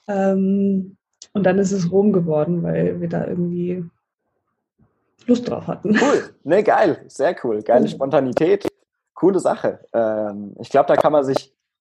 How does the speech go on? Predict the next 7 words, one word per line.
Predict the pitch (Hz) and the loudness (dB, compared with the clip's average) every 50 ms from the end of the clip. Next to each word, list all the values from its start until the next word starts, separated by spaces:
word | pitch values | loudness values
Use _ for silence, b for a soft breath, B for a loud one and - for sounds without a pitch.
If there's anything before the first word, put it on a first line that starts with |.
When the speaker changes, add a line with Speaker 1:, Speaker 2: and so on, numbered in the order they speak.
| _ _ - | _ _ -2
Speaker 2:
auch | - 117 - - - - - - - _ _ _ _ | -2 -2 -2 -4 -14 -20 -20 -20 -20 _ _ _ _
immer | 120 135 147 143 131 | -2 0 2 2 4
was | 120 120 - - | 2 0 0 -2
von | - 117 | -4 -2
abschneiden, | 87 - - - - 120 98 104 110 123 147 170 - _ _ _ _ _ _ _ | -2 -2 -4 -2 -2 0 2 2 0 0 -4 -12 -16 _ _ _ _ _ _ _
zu | - - 117 | -16 -12 -4
sagen, | 110 110 101 117 117 107 117 113 107 | 0 2 2 2 2 0 -4 -8 -10